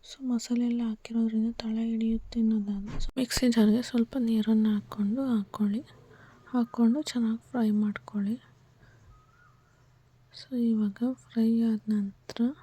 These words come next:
ನೋಡಿ, ಎಲ್ಲ ಎಣ್ಣೆ ಬಿಟ್ಟು ಚೆನ್ನಾಗಿ ಫ್ರೈ ಆಗಿದೆ. ಈಗ ನಾನಿಲ್ಲಿ ಎರಡು ಕಪ್ ಅಕ್ಕಿ ತೊಗೊಂಡಿರೋದ್ರಿಂದ ನಾ- ಅದೇ ಕಪ್ಪಲ್ಲಿ ನಾಲ್ಕು ಕಪ್ ನೀರನ್ನ ಹಾಕ್ತಾ ಇದ್ದೀನಿ. So,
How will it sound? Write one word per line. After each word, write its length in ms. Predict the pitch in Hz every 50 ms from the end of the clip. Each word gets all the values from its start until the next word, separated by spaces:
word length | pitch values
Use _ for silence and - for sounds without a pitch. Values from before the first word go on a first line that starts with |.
| - - - - - - - - - - - _ _ _
ನೋಡಿ, 340 | _ _ - 247 233 233 226
ಎಲ್ಲ 120 | 220 214
ಎಣ್ಣೆ 360 | 226 233 226 220 214 214 220 220
ಬಿಟ್ಟು 360 | - - 220 - - 247 247
ಚೆನ್ನಾಗಿ 340 | 233 - - 220 220 220 226
ಫ್ರೈ 340 | - - - 220 208 208
ಆಗಿದೆ. 460 | 208 208 202 196 196 202 202 202 220 254 - - _ _ _ _ _ - _ - - - - - - - - - - -
ಈಗ 100 | 240 226 - 233
ನಾನಿಲ್ಲಿ 460 | 226 220 214 214 220 233 247 - 240
ಎರಡು 280 | 220 226 226 - - -
ಕಪ್ 260 | 240 233 233 - 233
ಅಕ್ಕಿ 260 | 226 214 - - 226
ತೊಗೊಂಡಿರೋದ್ರಿಂದ 920 | - - 226 214 208 214 208 208 214 208 214 208 202 - - 208 208 233 269
ನಾ- 320 | 269 262 254 240 226 - _ _ _ _ _ _ - - - - - - - - - - - - - - - -
ಅದೇ 220 | 240 233 247 240
ಕಪ್ಪಲ್ಲಿ 460 | 233 - 220 - - - 208 208 247
ನಾಲ್ಕು 420 | 262 262 240 226 220 220 226 226 -
ಕಪ್ 260 | - 240 226 - 233
ನೀರನ್ನ 420 | 214 208 214 214 - 202 202 208 214 214
ಹಾಕ್ತಾ 320 | 208 196 - - - 214
ಇದ್ದೀನಿ. 420 | 214 208 202 202 - 208 214 226 277 - - - - - - - - - - - - - - - - - - - - - - - - - - - - - - -
So, 200 | - - 269 262